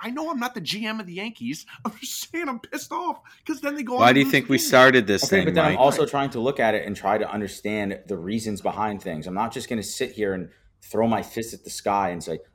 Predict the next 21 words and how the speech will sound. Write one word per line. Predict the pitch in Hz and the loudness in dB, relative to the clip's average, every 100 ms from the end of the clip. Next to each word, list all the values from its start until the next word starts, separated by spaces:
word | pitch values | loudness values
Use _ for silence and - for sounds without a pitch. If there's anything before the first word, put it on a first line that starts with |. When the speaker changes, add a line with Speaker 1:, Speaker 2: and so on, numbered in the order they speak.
| _ | _
Speaker 3:
"Oh | 143 160 | 0 2
my | 127 104 - - | 0 -4 -8 -4
God, | 135 127 95 - _ 135 | -2 -2 -4 -10 _ -4
this | 131 | -4
is | 110 - - | -4 -4 6
awful. | 143 143 117 95 117 | 6 6 2 -4 0
I | 147 170 | 2 2
know | 143 131 | 4 4
how | 110 113 | 4 0
to | 107 | 0
make | 120 - | -2 -2
this | 123 120 | -2 0
move | 120 123 92 - - | 2 2 0 -6 0
better | 147 175 | 2 2
than | 156 135 | 0 -2
the | 101 | 0
guy | 123 131 131 | 4 4 2
who's | 123 | -4
managing | 95 120 147 131 139 | -2 -2 -2 -4 -4
the | 123 | -6
team." | - 127 113 85 | -6 -6 -6 -6